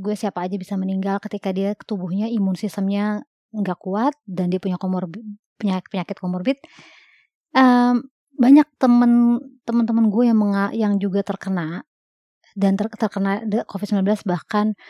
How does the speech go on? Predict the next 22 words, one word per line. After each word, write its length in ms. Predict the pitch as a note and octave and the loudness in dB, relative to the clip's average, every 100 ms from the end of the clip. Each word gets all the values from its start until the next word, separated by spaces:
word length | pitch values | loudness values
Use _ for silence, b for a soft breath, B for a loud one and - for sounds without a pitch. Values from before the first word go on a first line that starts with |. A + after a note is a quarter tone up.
| B B B | B B B
eh, 320 | - G3+ G3+ G3 | -6 -2 -2 -4
sepupu 320 | F#3+ G#3 G#3+ G3 | -6 -8 -4 -2
gue 160 | F#3+ | -2
di 40 | F#3+ | -2
Papua 320 | D#3+ - F3+ | -4 -2 -2
meninggal 480 | G3+ A3+ B3+ B3 A#3+ | 2 2 4 2 0
karena 240 | G#3+ G#3 | -4 -4
covid 240 | G#3+ G#3+ A3 | -4 -6 -6
sembilan 320 | - G#3 G3+ | -4 -2 0
belas. 720 | G3+ G3+ G3+ G#3 G3+ - - _ | 2 2 0 0 -2 -6 -18 _
Terus, 640 | G#3+ G#3 G#3 G#3+ - - - | -4 -2 -2 -4 -4 -6 -6
eh, 400 | A#3 G#3 G3 F#3+ | -4 -4 -2 -4
bokapnya 800 | A3+ C4+ G#3 - G#3 G#3+ G3+ G3 | -6 -4 -4 0 0 2 0 0
temen 320 | - G3 G3+ | 0 0 2
gue 160 | G3+ G3+ | 2 0
yang, 240 | G3 G3+ G#3+ | 0 -2 -4
bokap 240 | G#3+ G#3 - | -6 -6 -4
temen 240 | G3 F#3 | -2 -2
gue 80 | F#3 | -2
di 60 | F3+ | -2
kantor 240 | F#3 A3 | -2 0
meninggal 480 | G3+ G3 F#3+ G3+ | 0 2 2 2